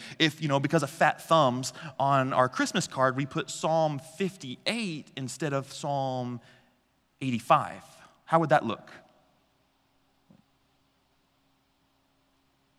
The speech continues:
Hmm. It looks awkward. It looks out of place. It looks weird. You don't talk to, about it that way, okay? So,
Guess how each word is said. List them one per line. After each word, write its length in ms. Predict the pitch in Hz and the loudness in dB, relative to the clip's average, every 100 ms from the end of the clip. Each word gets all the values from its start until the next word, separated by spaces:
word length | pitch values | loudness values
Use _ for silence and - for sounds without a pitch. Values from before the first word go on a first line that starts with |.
| _ _ _ | _ _ _
Hmm. 240 | 151 110 107 - _ _ _ _ _ _ _ - - _ _ - 143 139 | -8 -6 -8 -14 _ _ _ _ _ _ _ -20 -20 _ _ -16 -12 2
It 60 | |
looks 180 | 156 160 | 2 8
awkward. 460 | 220 285 226 135 107 | 8 8 6 4 0
It 680 | - - - - - - | -14 -20 -20 -20 -20 -2
looks 180 | 147 165 | 0 6
out 100 | 156 | 4
of 140 | 151 - | 4 4
place. 760 | 175 175 131 - - - - - _ _ | 6 6 2 -2 -4 -4 -8 -14 _ _
It 80 | 127 | 0
looks 160 | 131 - | 0 2
weird. 440 | 135 127 117 104 - - - - _ _ _ | 2 4 4 0 -8 -20 -20 -20 _ _ _
You 80 | 277 | 4
don't 160 | 262 233 | 6 8
talk 200 | 175 165 | 6 6
to, 120 | 156 | -4
about 240 | 120 127 | 2 4
it 100 | 120 - | 4 2
that 140 | - | 2
way, 200 | 92 - - _ - _ - | 0 -6 -14 _ -20 _ -8
okay? 360 | 135 175 202 - - - - - _ _ - | 0 2 2 -6 -16 -18 -20 -20 _ _ -2
So, 240 | - | 4